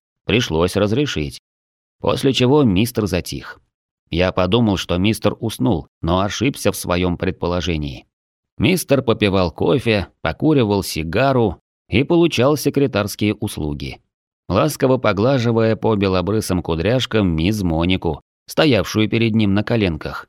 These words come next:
и регулируя ритм. Я даже восхитился на мгновение. Вот же наглая скотина. Он меня за таксиста принимает, наверное.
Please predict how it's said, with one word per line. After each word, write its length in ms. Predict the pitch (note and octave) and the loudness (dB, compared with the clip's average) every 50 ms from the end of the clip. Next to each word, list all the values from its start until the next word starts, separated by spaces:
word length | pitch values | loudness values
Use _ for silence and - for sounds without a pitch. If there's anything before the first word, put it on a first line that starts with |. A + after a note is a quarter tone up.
| _ _ | _ _
и 240 | - E2 G#2+ D3+ E3+ | 0 2 2 2 2
регулируя 720 | F3+ F#3 D#3+ D#3+ D3 G#2 F2+ F2 F2+ F#2+ G2+ G#2+ A#2 A#2+ | 2 2 2 4 4 4 4 2 2 2 2 2 0 0
ритм. 420 | A2 D#2+ C#2+ C#2+ - - C2+ C2 - _ _ _ _ _ _ _ - | -2 -2 -4 -8 -10 -12 -14 -14 -14 _ _ _ _ _ _ _ -8
Я 220 | - D2 F2 G#2 | -4 -2 0 0
даже 320 | A2+ G#2+ A#2 A#2+ G2 G#2+ G#2 | 2 2 0 0 0 0 0
восхитился 640 | A#2 G#2+ - - G#2 - - B2+ C#3+ C3+ - - G#2+ | 0 -2 -2 -2 -4 -2 -2 -2 -2 -2 0 0 0
на 80 | G#2+ | 2
мгновение. 720 | G#2+ G2+ F#2 F#2 G2 F#2+ F#2+ F2+ D#2+ D#2 D2 C2+ A#1+ - _ _ _ - | 2 2 2 2 2 2 2 0 0 -2 -4 -6 -10 -14 _ _ _ -10
Вот 300 | C#2+ C#2 - D3 E3+ D3+ | -4 -2 -2 -2 0 -2
же 180 | C3+ C3+ D#3+ D#3 | -2 0 2 2
наглая 560 | D3 C#3 B2 C3 C#3 A2+ F#2 F#2+ F#2 F#2 F#2 | 4 4 4 4 2 2 0 0 2 0 0
скотина. 560 | - - - A#2+ - - F#2+ E2 C#2+ B1+ - _ _ _ _ _ _ - | 0 -2 -4 -2 -2 -2 -2 -2 -4 -6 -10 _ _ _ _ _ _ -2
Он 200 | - A2 A2+ A2+ | 2 2 4 4
меня 320 | A#2 A#2+ A#2 A#2+ A#2 A#2 G#2 | 4 4 4 4 4 2 2
за 140 | F#2+ A2+ | 2 0
таксиста 500 | - - G2+ F2+ - - F#2 E3+ - - | 0 0 -2 -2 -2 -4 -4 -4 -2 -4
принимает, 720 | - - B2 B2 A#2+ B2+ B2+ B2 G#2+ E2 C#2 B1+ - - _ _ _ _ - | -4 -2 0 2 4 4 4 4 2 0 -2 -6 -14 -20 _ _ _ _ -2
наверное. 640 | C#3 C#3+ A#2+ G#2 F2+ D2+ D2 D2 D2 C#2 C2 - | 0 0 2 2 0 0 -2 -4 -6 -8 -8 -12